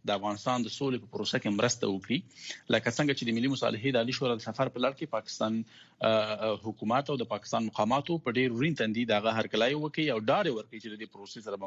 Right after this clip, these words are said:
مرسته کوي. دغه ډول، آه، آه، هند سره هم موږ، آه، چون هند د افغانستان په بیا رغونه کې، آه، پراخ سرمایه ګذاري کړې ده، مرسته یې کړې ده،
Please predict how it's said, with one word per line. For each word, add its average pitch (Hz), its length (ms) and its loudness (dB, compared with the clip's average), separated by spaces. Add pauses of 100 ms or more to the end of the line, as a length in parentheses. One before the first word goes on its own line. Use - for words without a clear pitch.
مرسته 104 340 -2
کوي. 95 140 -4 (800)
دغه 175 180 4
ډول، 208 180 2 (220)
آه، 123 340 2 (220)
آه، 120 340 -2 (540)
هند 160 340 2
سره 127 120 4 (100)
هم 156 80 2 (100)
موږ، 127 140 -2 (440)
آه، 117 240 2
چون 127 160 -2 (120)
هند 147 180 0
د 127 40 2 (100)
افغانستان 113 500 -2
په 123 260 -2
بیا 110 160 2
رغونه 117 420 0 (100)
کې، 110 120 0 (520)
آه، 104 180 4 (260)
پراخ 123 240 6 (140)
سرمایه 107 320 -6
ګذاري 107 320 -4
کړې 123 240 -4
ده، 110 60 0 (100)
مرسته 110 420 0
یې 113 120 0
کړې 110 180 0
ده، 104 60 2